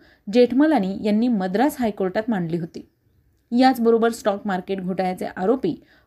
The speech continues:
हर्षद मेहता आणि केतन पारेख, अंडरवर्ल्डचा डॉन हाजी मस्तान, संसदेवरील हल्ल्याचा आरोपी अफजल गुरु, जेसिका लाल हत्याकांडातील आरोपी मनू शर्मा यांची वकीलपत्र देखील जेठमलानी यांनी घेतली होती. आणि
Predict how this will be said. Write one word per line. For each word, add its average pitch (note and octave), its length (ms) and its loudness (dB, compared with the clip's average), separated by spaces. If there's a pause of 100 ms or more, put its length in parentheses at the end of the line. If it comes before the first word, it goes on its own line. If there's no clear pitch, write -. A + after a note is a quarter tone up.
हर्षद C#4+ 380 4
मेहता G#3+ 440 0 (120)
आणि A#3 240 0
केतन F3+ 400 -4
पारेख, F3 280 0 (720)
अंडरवर्ल्डचा D#4+ 560 4
डॉन A#3 420 2 (120)
हाजी G#3+ 260 -2
मस्तान, F3 380 -6 (480)
संसदेवरील A3+ 600 4
हल्ल्याचा A3 380 2
आरोपी G#3 500 -2
अफजल B3 340 2
गुरु, E3 240 -2 (440)
जेसिका B3+ 380 2
लाल D4 160 4
हत्याकांडातील C#4 720 -2
आरोपी C4+ 320 0
मनू C#4 320 2
शर्मा F3 300 -2 (460)
यांची G#3+ 280 -2
वकीलपत्र C#4+ 640 0
देखील A#3+ 460 0
जेठमलानी C4 580 2
यांनी F3 220 -4
घेतली F3 260 -6
होती. E3+ 320 -8 (680)
आणि A3+ 400 2